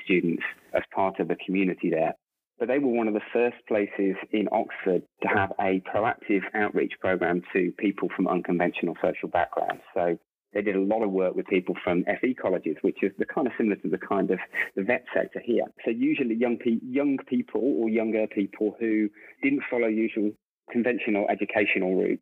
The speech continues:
but still have some real talent and potential. And they, they, they worked really, really hard to go find some super bright kids. And over, I mean, it's been twenty years, I think, since I worked there.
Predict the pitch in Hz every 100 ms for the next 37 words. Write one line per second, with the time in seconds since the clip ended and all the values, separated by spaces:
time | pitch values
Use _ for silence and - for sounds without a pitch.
0 | _ - - - 113 117 - 120 110 110
1 | 110 107 107 - - 127 101 101 98 110
2 | 113 - 120 113 117 123 143 123 131 139
3 | 123 113 110 107 110 117 98 87 - 87
4 | - 101 101 110 - 120 113 101 92 85
5 | - 90 - 117 123 131 123 113 104 _
6 | - - 113 110 - 127 110 - 110 -
7 | 95 104 104 92 98 - - - 90 98
8 | 131 - - 87 -